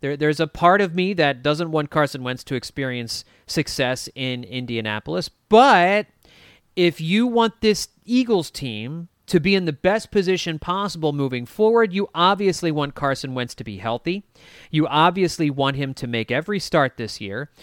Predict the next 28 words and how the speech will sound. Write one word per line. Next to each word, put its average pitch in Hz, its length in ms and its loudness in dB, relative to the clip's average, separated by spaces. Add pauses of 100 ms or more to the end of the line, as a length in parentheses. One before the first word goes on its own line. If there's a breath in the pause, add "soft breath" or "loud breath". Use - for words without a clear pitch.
(160 loud breath)
You 160 160 2
obviously 175 580 2
want 147 280 0
him 143 100 -4
to 135 80 -6
get 143 140 0
over 135 140 -2
that 127 180 -2
seventy-five 135 680 -2
percent 120 360 -10
threshold, 123 560 -6 (340)
because 147 380 0
then 175 380 -2 (280 soft breath)
you 180 120 0
get 170 140 6
a 160 80 2
third 170 360 2
first-round 147 560 -2
pick 127 240 -4
next 110 260 -10
year, 98 140 -6
and 110 100 -8
then 127 120 -6
the 131 80 -10
Eagles 135 440 -8
can 113 240 -10
decide 117 480 -6
is, 104 160 -10